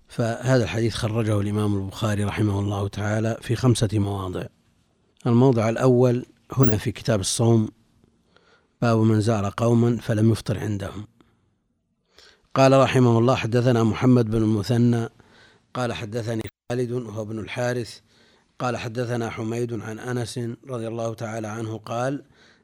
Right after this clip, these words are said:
دخل النبي صلى الله عليه وسلم على أم سليم فأتته بتمر وسمن، الحديث. وذكر، وسبق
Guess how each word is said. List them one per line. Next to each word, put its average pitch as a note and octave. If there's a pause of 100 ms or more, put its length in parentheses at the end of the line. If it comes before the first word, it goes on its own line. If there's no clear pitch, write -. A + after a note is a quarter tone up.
دخل B2+
النبي A2
صلى G#2+
الله A2
عليه A2
وسلم G#2+
على G#2+
أم A#2+
سليم A#2 (520)
فأتته A#2+
بتمر A#2
وسمن، A#2+
الحديث. G#2+ (920)
وذكر، B2+
وسبق B2